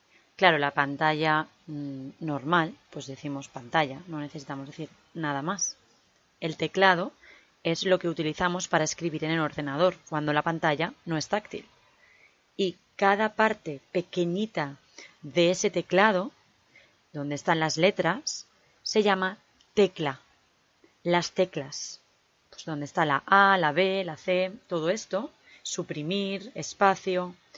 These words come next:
todo esto son teclas. Utilizamos la palabra tecla no solo para esto, aquí tenemos un dos por uno también. ¿Qué, qué significa? Pues significa ser un tecla,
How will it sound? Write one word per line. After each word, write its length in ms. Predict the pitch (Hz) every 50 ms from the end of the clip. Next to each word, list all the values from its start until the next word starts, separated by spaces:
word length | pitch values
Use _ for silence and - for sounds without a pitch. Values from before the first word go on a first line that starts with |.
| - - _ _ _ _
todo 240 | - 170 160 156 165
esto 260 | 190 214 - - 247
son 240 | 226 - 208 202 190
teclas. 640 | - - 185 165 - - 156 - - - - - - _ _ _ _ _ _ _ _ _ _ _ _ _
Utilizamos 640 | 170 170 - 185 180 180 - 214 220 220 233 240 196
la 120 | 202 185 -
palabra 480 | 180 175 185 185 175 180 175 165 165 - _ _ _ -
tecla 420 | 226 233 220 - 180 165 202 269 - _ _ _ _ _ _ _ _ _ -
no 200 | 175 180 220 254
solo 320 | - - 226 220 202 190
para 240 | - 180 156 147 139
esto, 340 | 135 131 - - - 311 - _ _ -
aquí 200 | 160 151 170 170
tenemos 420 | - 185 180 180 190 190 175 -
un 140 | 175 165 156
dos 200 | 170 185 180 -
por 180 | - 180 165
uno 200 | 170 175 170 160
también. 440 | 147 156 139 139 139 143 165 214 285 - _ _ _ _ _ _ _ _ _ _ _ _ _ _ _ _ _ _ _ _ _ _ _ _ _ _ _
¿Qué, 280 | - 208 214 220 269 - _ _ _ _ _ -
qué 80 | 226
significa? 640 | 226 - 277 254 254 254 - - 285 277 - 175 143 -
Pues 160 | - 147 143 -
significa 680 | - 117 117 139 151 - - 170 - 190 185 196 208 - _ _ _ _
ser 280 | - - - 208 190 180
un 160 | 190 196 175
tecla, 540 | - - 214 202 190 - 175 175 185 233